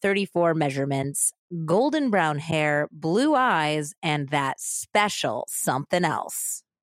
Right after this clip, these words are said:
<laughs> That's what it said on the card. Due to her modeling success, Melanie was able to move on out of the shared ground floor apartment and on up to the seventh floor,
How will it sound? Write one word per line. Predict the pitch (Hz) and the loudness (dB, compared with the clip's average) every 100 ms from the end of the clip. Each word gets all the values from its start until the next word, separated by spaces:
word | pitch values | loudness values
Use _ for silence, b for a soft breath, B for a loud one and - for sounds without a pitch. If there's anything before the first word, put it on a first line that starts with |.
| _ | _
<laughs> | _ _ - | _ _ -6
That's | 208 - | -6 -4
what | 185 | -4
it | - | -4
said | - 165 | 0 -2
on | 160 | -2
the | - | -4
card. | - - - _ _ _ _ _ 202 | -6 -6 -10 _ _ _ _ _ -4
Due | 185 233 285 | 2 2 2
to | - 254 | 2 2
her | 233 196 175 - | 4 4 4 2
modeling | 175 196 320 415 190 160 | 0 2 2 2 0 0
success, | 143 - 139 143 262 - | -4 -2 0 2 0 0
Melanie | 175 151 160 160 | 0 2 0 0
was | 160 | 0
able | 160 165 | 0 0
to | 160 | 0
move | 165 233 | 0 0
on | 262 240 | 2 2
out | 226 262 - | 2 2 0
of | 190 | 0
the | 185 | 0
shared | - 175 170 160 | 0 2 0 0
ground | 151 151 | -2 -2
floor | - 151 | 0 0
apartment | 151 262 254 262 254 - | 0 0 0 0 -2 -2
and | 285 330 269 | 0 0 2
on | 202 190 - | 2 0 0
up | 240 269 190 - | 0 2 0 -4
to | - 175 | -8 -4
the | 185 | -2
seventh | - 147 143 143 - | 0 0 0 -4 -8
floor, | - - 269 254 180 170 170 | -12 0 4 4 4 4 0